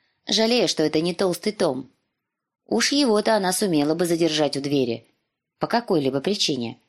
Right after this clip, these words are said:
чтобы подслушать сообщение Йорона. Но Десмонд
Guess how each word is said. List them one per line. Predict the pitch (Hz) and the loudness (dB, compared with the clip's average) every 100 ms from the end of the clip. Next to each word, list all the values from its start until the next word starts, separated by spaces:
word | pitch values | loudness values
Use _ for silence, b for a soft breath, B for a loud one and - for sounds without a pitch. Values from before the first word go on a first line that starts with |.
| _ _ | _ _
чтобы | - - 247 | -8 -2 0
подслушать | 277 302 - 165 127 110 - | 0 -2 -2 -2 -4 -6 -2
сообщение | 151 - 151 135 139 170 | -2 -2 -2 0 0 0
Йорона. | 190 147 127 113 - _ _ _ _ _ _ - | 0 0 -2 -8 -12 _ _ _ _ _ _ -6
Но | 180 185 185 | -2 2 2
Десмонд | 165 180 233 165 143 127 - | 2 0 0 -2 -2 -2 -8